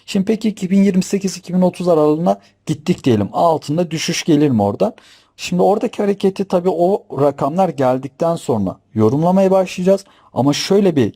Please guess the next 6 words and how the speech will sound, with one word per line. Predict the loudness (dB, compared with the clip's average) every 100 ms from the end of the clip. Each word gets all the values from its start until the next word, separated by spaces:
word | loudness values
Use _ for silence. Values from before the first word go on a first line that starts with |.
| 0
genel | 2 2 2
görüntüye | 0 0 2 2 2
baktığımızda | 0 -2 -4 -2 0
ons | 0 0 -2
altında | -4 -4 -2 0
arkadaşlar, | 0 0 -2 -2 -2 -6 -6